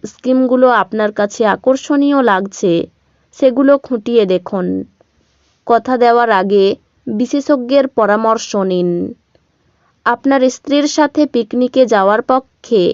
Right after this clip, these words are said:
দিনটি অত্যন্ত ভালো। এটি যে শুধু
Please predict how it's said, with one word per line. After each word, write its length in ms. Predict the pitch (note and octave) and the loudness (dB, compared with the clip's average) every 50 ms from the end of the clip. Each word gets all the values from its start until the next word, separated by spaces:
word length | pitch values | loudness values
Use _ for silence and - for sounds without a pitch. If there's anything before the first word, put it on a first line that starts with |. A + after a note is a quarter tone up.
| - _ - | -4 _ -8
দিনটি 380 | G#3+ A#3+ C4+ C#4 C#4+ C#4 D4 C#4+ C4+ | -2 0 2 2 2 0 0 0 0
অত্যন্ত 540 | A#3 A3 _ _ - B3 B3 B3 B3 - G#3+ F#3+ F#3 | 0 -2 _ _ -4 -2 -2 -2 -4 -4 -4 -4 -4
ভালো। 400 | G3+ - - F3+ F3 F3 F3 F3 F3 F3 - B3 - _ _ _ _ _ _ _ _ _ _ _ _ _ _ _ _ - | -4 -4 -4 -2 0 0 0 0 0 -2 -4 -6 -10 _ _ _ _ _ _ _ _ _ _ _ _ _ _ _ _ 0
এটি 240 | A#3+ B3+ - D4+ D4+ | 2 2 4 2 2
যে 140 | B3+ D4 D4 D4+ | 2 2 2 0
শুধু 280 | D4 - C4+ B3 C4 | 0 -2 -4 -2 0